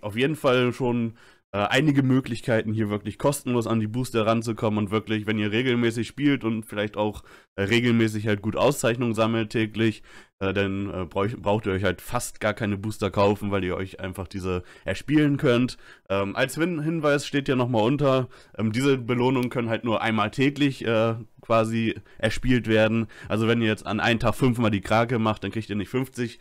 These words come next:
Schiffs-, äh, E-P-Booster, sondern halt nur die zehn. Aber wenn ihr quasi zehn Tage lang, äh, hintereinander jeden Tag eine Krake macht, habt ihr euch natürlich in zehn Tagen schon hundert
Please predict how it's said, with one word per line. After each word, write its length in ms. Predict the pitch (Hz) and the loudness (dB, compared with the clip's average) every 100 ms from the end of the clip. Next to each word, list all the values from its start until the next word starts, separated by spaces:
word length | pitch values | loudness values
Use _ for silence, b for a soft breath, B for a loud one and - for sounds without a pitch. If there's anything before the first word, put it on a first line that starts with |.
| B B - | B B -4
Schiffs-, 280 | 113 - - | -4 -2 0
äh, 120 | 104 104 | 0 2
E-P-Booster, 640 | 107 113 110 110 107 101 | 2 2 2 0 -2 -4
sondern 220 | 95 90 | -2 -2
halt 180 | 92 - | -4 -4
nur 120 | 95 | -8
die 120 | 82 | -8
zehn. 400 | - 131 135 131 B B - | 0 2 2 0 B B -4
Aber 200 | 107 104 | 0 2
wenn 140 | 107 104 | 2 0
ihr 80 | |
quasi 320 | 92 107 101 98 | 2 2 2 2
zehn 240 | 135 127 | 2 4
Tage 320 | 123 110 110 | 4 4 4
lang, 320 | 107 104 104 - | 2 2 0 -4
äh, 240 | 85 92 98 | -4 -2 0
hintereinander 680 | 117 101 113 143 131 123 117 | 0 0 0 2 2 2 0
jeden 240 | 120 120 | 0 0
Tag 140 | 120 | -4
eine 120 | 113 101 | -4 -4
Krake 380 | 107 104 113 | 2 2 2
macht, 340 | 107 104 - - B B | 0 -2 -4 -16 B B
habt 160 | 107 - | -4 -2
ihr 60 | |
euch 100 | 95 | -2
natürlich 280 | 107 95 98 | -2 -2 -4
in 100 | 87 | -4
zehn 240 | - 107 107 | -2 -2 2
Tagen 260 | 95 95 | 0 0
schon 160 | 101 95 | -6 -4
hundert 380 | 104 98 92 | -2 -2 -2